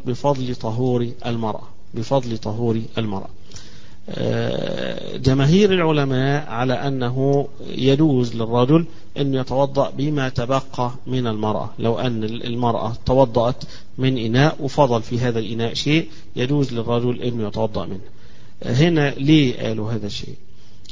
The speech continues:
آه، احتجوا بأن النبي صلى الله عليه وسلم جاء عنه أنه اغتسل بعض أزواجه، ده في حديث رواه أبو داود وابن ماجه عن ابن عباس، قال: "اغتسل بعض أزواج النبي صلى الله عليه وسلم في جفنة،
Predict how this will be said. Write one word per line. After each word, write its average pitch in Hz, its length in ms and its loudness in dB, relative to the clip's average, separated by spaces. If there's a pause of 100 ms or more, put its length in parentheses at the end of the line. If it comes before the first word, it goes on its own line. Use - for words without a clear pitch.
آه، 113 420 -4
احتجوا 160 560 2
بأن 151 280 0
النبي 147 320 0
صلى 131 200 -2
الله 127 280 0
عليه 117 140 0
وسلم 117 440 -2 (400)
جاء 160 220 4
عنه 135 520 0 (160)
أنه 147 380 2
اغتسل 135 600 2
بعض 147 300 2
أزواجه، 131 580 2 (460)
ده 120 60 -2
في 123 140 -4
حديث 131 320 0
رواه 120 200 0
أبو 117 120 -2
داود 131 240 2
وابن 123 200 2
ماجه 135 260 4
عن 113 120 -2
ابن 139 160 -4
عباس، 127 440 0 (380)
قال: 185 220 4
"اغتسل 143 500 0
بعض 160 240 0
أزواج 147 460 0
النبي 131 320 -2
صلى 123 200 -2
الله 127 200 2
عليه 120 100 -2
وسلم 143 280 -2
في 135 160 -2
جفنة، 127 360 0